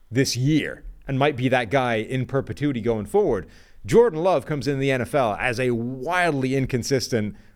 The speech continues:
volatile, raw quarterback drafted in the first round where you're like, "That guy is a second, third round prospect that got pushed up."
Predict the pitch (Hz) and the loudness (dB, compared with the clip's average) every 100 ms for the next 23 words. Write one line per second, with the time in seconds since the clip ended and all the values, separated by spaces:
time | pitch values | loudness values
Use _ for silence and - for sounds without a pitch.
0 | - - 92 135 139 - 123 117 110 101 | -20 -4 2 4 4 0 0 2 2 -2
1 | 90 - - - - - 113 95 135 165 | -4 -12 -20 -20 -20 -18 -10 0 4 6
2 | 143 120 104 - 147 156 127 113 104 98 | 4 0 -2 -4 0 0 0 -2 -4 -6
3 | - - 147 147 143 143 135 107 151 131 | -12 -6 0 2 0 -2 -2 -2 0 0
4 | 113 131 131 117 113 113 104 127 139 123 | 0 -2 0 0 0 0 0 -2 0 0
5 | 113 101 90 - 131 127 113 101 123 120 | 0 -2 -6 -2 -2 -2 -6 -4 0 0
6 | 107 107 104 90 110 117 - 107 95 107 | 0 -2 -4 -6 -8 -8 -6 -6 -4 -8
7 | 110 95 - 117 - 120 113 | -8 -8 -8 -8 -4 -2 -2